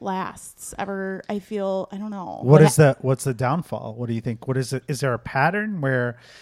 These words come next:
Speaker 2: you see something, you're like, "Well, wait a minute, that happened last time," or is it just every time it's, like, a different th-, reason?
Speaker 1: I don't know. I tend to date, like, not the nicest people. <laughs>
Speaker 2: What do, why?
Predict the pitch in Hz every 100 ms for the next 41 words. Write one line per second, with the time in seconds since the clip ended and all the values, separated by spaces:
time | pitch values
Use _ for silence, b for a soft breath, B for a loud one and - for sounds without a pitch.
0 | B B 131 - 151 139 143 135 127 120
1 | 127 120 127 113 101 104 113 - - 120
2 | 147 147 131 131 175 180 - 107 120 123
3 | _ - 120 110 107 113 - 120 113 -
4 | 110 107 101 104 - 107 117 117 _ 147
5 | - 113 101 107 120 _ _ _ - B
6 | B B B B B B _ - 277 392
7 | 370 285 196 185 214 226 277 294 302 254
8 | - 226 185 190 185 - 190 180 185 170
9 | - 202 196 165 165 - 262 285 - -
10 | - 294 294 330 339 311 311 330 370 359
11 | _ 131 147 160 139 143 147 120 104